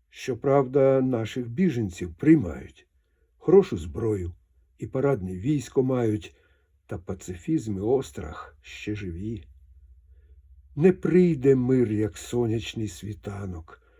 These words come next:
що настає у визначений час. Мир — це не суміш мрії забаганок,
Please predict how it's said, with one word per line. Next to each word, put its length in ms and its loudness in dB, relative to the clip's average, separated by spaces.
що 280 -8
настає 680 -6
у 200 -8
визначений 840 -10
час. 640 -14
Мир — 320 0
це 220 0
не 140 0
суміш 500 0
мрії 360 2
забаганок, 880 -8